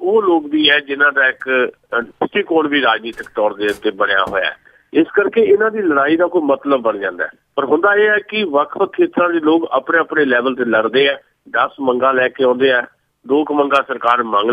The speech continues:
ਮੰਨ ਲੈਂਦੀ ਹੈ ਤੇ ਫਿਰ ਇਹਨਾਂ ਦੀ agitation ਖਤਮ ਹੋ ਜਾਂਦੀ ਹੈ। ਪਰ ਅੱਜ ਦੀ ਤਰੀਕ ਦੇ ਵਿੱਚ ਪੰਜਾਬ ਦੀ ਕਿਸਾਨੀ ਨੇ ਇਹ ਜ਼ਰੂਰ ਦਿਖਾ ਦਿੱਤਾ ਹੈ ਬਈ ਜੇ ਕਿਸਾਨੀ ਦੇ ਸਿਰ ਤੇ ਸੰਕਟ ਹੈ ਤੇ ਉਹਦੀ ਕਸੂਰਵਾਰ ਸਰਕਾਰ ਹੈ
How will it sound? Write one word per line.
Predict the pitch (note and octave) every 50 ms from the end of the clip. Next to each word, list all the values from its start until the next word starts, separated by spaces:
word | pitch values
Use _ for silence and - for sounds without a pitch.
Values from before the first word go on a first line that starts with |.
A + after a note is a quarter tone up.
| B2+ A#2
ਮੰਨ | A#2+ A2+ A2 A#2 B2 C3
ਲੈਂਦੀ | C3 B2+ B2+ A#2+ B2+ B2+
ਹੈ | C3
ਤੇ | C3 - B2+
ਫਿਰ | - B2+ B2 A#2 A#2+ A#2 - -
ਇਹਨਾਂ | G#2 A2+ A#2 A#2 A2+
ਦੀ | G#2 A2 A#2+ G#2+
agitation | F#2+ F#2 F#2 F2+ - G#2 G2 - B2+ B2+
ਖਤਮ | A#2 - F#2+ F2+ - F#2
ਹੋ | F2+ F#2 F2+
ਜਾਂਦੀ | E2+ E2 E2 E2+ E2+ D2+
ਹੈ। | D2+ - _ _
ਪਰ | - B2 C3 B2+ - - B2+ C3+ C#3+
ਅੱਜ | D3 D3 D3 D#3+
ਦੀ | - E3+ E3+
ਤਰੀਕ | - - C3+ C3 - - - -
ਦੇ | C#3 C#3+
ਵਿੱਚ | C3+ C#3 C#3 B2+ - - -
ਪੰਜਾਬ | C3 B2 B2 A2+ A2 A2 G#2+ G#2+
ਦੀ | A2+ B2
ਕਿਸਾਨੀ | A#2+ - B2 - - A2 G#2+ G#2+ A2+ A#2+ A#2+
ਨੇ | A#2 A#2
ਇਹ | A2+ C#2 F2+ B2 A#2
ਜ਼ਰੂਰ | - G#2+ G2 A2 C3 D#3 F3 D#3 B2+
ਦਿਖਾ | A#2 - A2 G2+ F#2+
ਦਿੱਤਾ | F2+ F#2+ - - G#2 F#2
ਹੈ | D#2 C#2+ - _ _ _ _ _ _ _ -
ਬਈ | C3+ D3 D#3 E3 E3+ - _ _ _ _ _ _
ਜੇ | _ - - D3 E3 F3+
ਕਿਸਾਨੀ | - - - - D3+ C#3 C#3 D#3 D#3
ਦੇ | D3+ D3+ C3+
ਸਿਰ | - - B2+
ਤੇ | A#2+ - C3+ A#2+
ਸੰਕਟ | - - - A#2 A#2+ A#2+ - B2+ A#2+ - B2+
ਹੈ | B2 A#2+
ਤੇ | - B2
ਉਹਦੀ | A#2+ A#2+ A#2
ਕਸੂਰਵਾਰ | - - - - G#2+ A2 G#2+ A2 A2+ G#2+ -
ਸਰਕਾਰ | - G2 F2+ - F2 F2 F2+ F#2+ G#2
ਹੈ | A#2 C3+